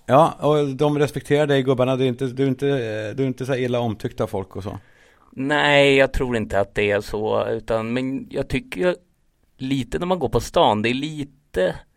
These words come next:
Speaker 2: något jag bara upplevt på Östermalm, att folk faktiskt, och i U S A, tar sig tid för att prata med ens barn.
Speaker 1: Ja.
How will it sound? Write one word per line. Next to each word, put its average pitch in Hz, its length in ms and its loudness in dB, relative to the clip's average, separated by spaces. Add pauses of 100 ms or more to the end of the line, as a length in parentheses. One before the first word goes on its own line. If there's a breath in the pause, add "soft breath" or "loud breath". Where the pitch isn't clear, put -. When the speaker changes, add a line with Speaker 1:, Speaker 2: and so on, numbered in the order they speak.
(400 soft breath)
Speaker 2:
något 135 400 -2
jag 131 140 2
bara 131 240 6
upplevt 117 460 0
på 131 60 2
Östermalm, 135 580 -2
att - 120 -4
folk 135 240 -6
faktiskt, 120 380 -2
och - 240 -6
i 175 40 0
U 143 160 -2
S 123 140 -2
A, 135 120 2
tar 123 180 0
sig 127 140 -4
tid 123 460 -6
för 107 200 2
att 107 120 -2
prata 117 340 4
med 113 120 -2
ens 110 120 -4
barn. 139 360 2 (880 loud breath)
Speaker 1:
Ja. - 260 -6